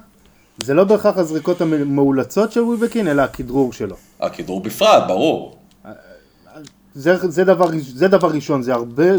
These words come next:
Speaker 1: זה הרבה יותר חשוב מהזריקות שלו. שיזרוק, באמת, שלא אכפת לי שיזרוק.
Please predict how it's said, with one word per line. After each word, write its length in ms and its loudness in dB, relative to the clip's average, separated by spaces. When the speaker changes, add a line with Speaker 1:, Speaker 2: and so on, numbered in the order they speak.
Speaker 1:
זה 200 -6
הרבה 220 -4
יותר 160 0
חשוב 360 -4
מהזריקות 600 -4
שלו. 200 -16
שיזרוק, 480 0
באמת, 280 0
שלא 200 2
אכפת 240 -4
לי 60 -6
שיזרוק. 680 -4